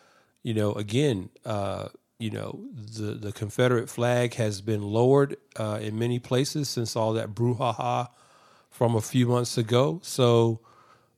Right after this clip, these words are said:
a lot of people who, uh, supported and backed and advanced, uh, that agenda, uh, have gotten what they wanted. But the question is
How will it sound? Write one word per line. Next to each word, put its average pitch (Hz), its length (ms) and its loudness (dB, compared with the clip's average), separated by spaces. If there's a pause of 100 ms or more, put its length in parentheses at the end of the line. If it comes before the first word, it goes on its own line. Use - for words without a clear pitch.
a 113 80 2
lot 123 240 4
of 123 120 0
people 120 420 2
who, 117 540 6 (1000)
uh, 110 260 -2
supported 123 680 2
and 104 180 0
backed 117 440 0
and 101 280 -6
advanced, 110 760 -4 (720)
uh, 104 280 -4
that 113 240 0
agenda, 120 680 2 (220)
uh, 104 360 -2
have 110 240 -2
gotten 123 360 2
what 117 200 2
they 110 140 4
wanted. 123 460 0
But 104 180 -2
the 107 80 -2
question 131 520 2
is 143 380 2